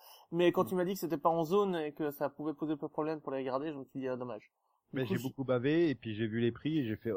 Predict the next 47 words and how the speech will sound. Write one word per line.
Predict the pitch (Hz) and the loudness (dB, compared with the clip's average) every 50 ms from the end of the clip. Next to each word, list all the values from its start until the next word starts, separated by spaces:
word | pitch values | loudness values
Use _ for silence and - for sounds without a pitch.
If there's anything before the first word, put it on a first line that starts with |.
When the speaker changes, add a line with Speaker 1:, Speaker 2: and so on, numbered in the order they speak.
| 92 | 2
Speaker 2:
ah, | 117 143 147 | 2 2 2
ça | 123 - 139 | 0 -2 -4
fait | - 143 147 | -2 -2 0
quand | - 147 | 2 2
même | 139 127 123 117 | 4 4 2 0
cher, | - 131 123 110 | 2 2 2 4
à | 104 | 2
Speaker 1:
Non, | 101 98 | 2 2
Speaker 2:
cinquante | 170 196 196 180 | 6 8 10 10
Speaker 1:
après, | 165 - - 262 247 | 10 10 8 6 6
c'est | 196 | 6
Speaker 2:
dollars. | 208 208 | 0 2
Speaker 1:
cinquante | - 190 175 - 202 - - | 2 2 4 4 2 4 2
euros | 196 175 180 190 | 0 2 2 0
la | 185 170 | 0 0
saison, | - - 160 151 190 202 196 | -2 -6 -6 -6 -6 -6 -6
un | 165 | -6
truc | - - 151 | -8 -8 -6
comme | - 156 147 | -4 -4 0
Speaker 2:
Oui, | 120 117 | 4 4
Speaker 1:
ça. | 117 | 4
Speaker 2:
voilà. | 113 113 107 98 87 80 _ _ _ _ | 6 4 2 0 -2 -6 _ _ _ _
Speaker 1:
Mais | 156 170 175 | 0 0 0
c'est | - 170 | 0 0
quand | - 175 | 2 2
même | 185 190 | 2 4
quarante-neuf | 180 190 160 165 160 170 160 160 | 2 2 0 0 0 -2 -4 -4
épisodes | 160 143 156 165 160 147 | -4 -4 -2 -4 -4 -4
de | 151 | -4
vingt-deux | 147 147 143 143 147 | -4 -4 -4 -4 -4
minutes, | 147 147 147 139 147 - | -4 -6 -8 -8 -10 -12
donc | 135 139 - _ _ _ _ _ _ _ _ _ _ | -14 -14 -14 _ _ _ _ _ _ _ _ _ _
au | - 120 156 190 196 | 0 4 4 4 4
niveau, | 190 196 202 196 202 220 208 208 202 202 196 190 185 175 165 | 4 2 2 4 6 8 10 12 12 12 12 10 8 6 2
tu | - | 2
sais, | - 208 196 | 2 2 2
quantité | - 190 185 170 - 180 165 - 180 | 4 2 0 0 0 -6 2 2 2
prix, | 156 - - 214 214 214 - _ _ _ _ _ _ _ _ | 2 2 -2 -2 -2 -2 -6 _ _ _ _ _ _ _ _
c'est | - - - - - 147 | -14 -14 -6 -2 -2 4
pas | - 175 160 | 4 4 4
du | 143 139 | 4 0
foutage | - - - 147 131 123 | -4 2 2 2 2 4
de | 127 127 | 0 0
gueule, | 127 127 117 110 104 - _ - | 2 2 0 0 -2 -8 _ -16
quoi. | - 120 113 113 113 110 - - - - - - - | -14 -10 -8 -8 -8 -10 -12 -18 -20 -20 -20 -10 -4
Ça | - 127 | -2 0
va. | 113 110 104 - | 0 0 -2 -2